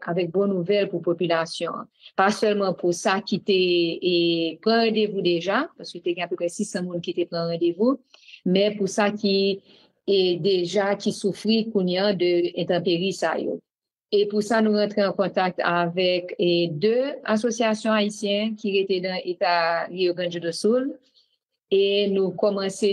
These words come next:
de pou pale de des echanj avèk yo pou n konprann egzakteman kòman y ap depouye yo sou le teren, e kòman nou ka ede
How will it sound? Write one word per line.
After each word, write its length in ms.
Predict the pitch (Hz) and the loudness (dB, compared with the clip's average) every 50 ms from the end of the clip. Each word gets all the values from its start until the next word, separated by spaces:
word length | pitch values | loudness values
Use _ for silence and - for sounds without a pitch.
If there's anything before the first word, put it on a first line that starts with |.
| 180 180 | 2 0
de 140 | 185 175 180 | -2 -2 -2
pou 240 | - 196 180 170 175 | -2 -2 -2 0 0
pale 380 | 185 180 175 175 175 196 202 196 185 | 0 0 0 2 2 2 0 0 0
de 140 | 185 180 180 180 175 175 170 - | 0 0 0 2 0 0 0 0
des 160 | 175 170 175 180 175 | -2 -2 -2 -2 -4
echanj 320 | - - 233 220 208 214 | -2 0 0 0 2 0
avèk 320 | 208 190 175 180 175 - 196 | 0 0 0 -2 -2 0 -2
yo 80 | 185 | -2
pou 160 | 180 - 180 170 | 0 0 -2 -2
n 80 | 170 | -2
konprann 560 | - 185 175 170 165 - 202 202 208 208 208 | -2 -2 -2 -2 -2 -2 0 0 0 0 -2
egzakteman 560 | 196 - 175 185 196 180 - 196 180 175 170 170 | -6 -6 -4 -4 -4 -2 -4 -4 -6 -6 -6 -4
kòman 320 | - 180 175 175 190 208 | -2 -4 -2 0 0 0
y 80 | 208 202 | 2 2
ap 800 | 196 190 170 156 190 185 - - - 175 180 175 170 165 165 160 | 0 -2 -2 -4 -4 -4 -4 -4 -2 0 2 2 2 2 0 -2
depouye 460 | 180 170 180 175 170 170 165 160 160 | -4 -2 0 0 2 2 0 -2 -4
yo 100 | 156 156 | -8 -4
sou 160 | - - 175 | -2 0 0
le 160 | 170 170 165 | 0 0 0
teren, 400 | 170 165 165 185 208 226 254 254 - _ _ _ _ _ _ _ _ _ - | -2 -2 -2 0 0 0 0 -2 -6 _ _ _ _ _ _ _ _ _ -8
e 60 | - - | -4 0
kòman 320 | - 202 190 190 190 196 | 0 0 2 2 2 2
nou 120 | 196 185 - | 2 0 0
ka 180 | - 202 196 185 180 | 2 2 2 4 4
ede 300 | 180 175 170 156 196 | 2 2 2 2 2